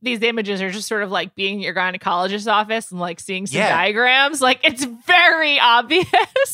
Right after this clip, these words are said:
Speaker 2: It's not so much a flower that looks like a vagina so much as, the, well, that's, that's a vagina drawing.
Speaker 1: Yeah, seriously.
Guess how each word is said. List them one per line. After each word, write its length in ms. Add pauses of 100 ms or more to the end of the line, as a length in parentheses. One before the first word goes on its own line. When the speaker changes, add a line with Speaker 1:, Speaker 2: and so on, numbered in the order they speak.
(240)
Speaker 2:
It's 260
not 260
so 260
much 340
a 80
flower 640
that 280
looks 340
like 240
a 80
vagina 600
so 300
much 320
as, 380
the, 200 (180)
well, 280
that's, 360 (100)
that's 220
a 20
vagina 400
drawing. 400 (120)
Speaker 1:
Yeah, 320
seriously. 580